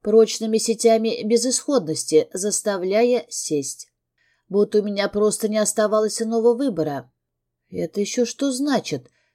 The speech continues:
пробормотала тихо. Сжала пальцы до хруста в суставах, цепляясь за покрывало, и прикрыла глаза в поисках хоть чего-нибудь внутри себя,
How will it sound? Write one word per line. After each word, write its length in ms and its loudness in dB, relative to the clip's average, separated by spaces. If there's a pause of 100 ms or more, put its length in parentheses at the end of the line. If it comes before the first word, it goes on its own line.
(160)
пробормотала 760 2
тихо. 540 -6 (600)
Сжала 380 6
пальцы 420 2
до 180 0
хруста 420 -2
в 40 -6
суставах, 640 -2 (440)
цепляясь 760 2
за 200 -2
покрывало, 720 0 (440)
и 140 8
прикрыла 580 4
глаза 480 0
в 80 -8
поисках 480 8
хоть 280 2
чего-нибудь 760 2
внутри 380 -4
себя, 480 0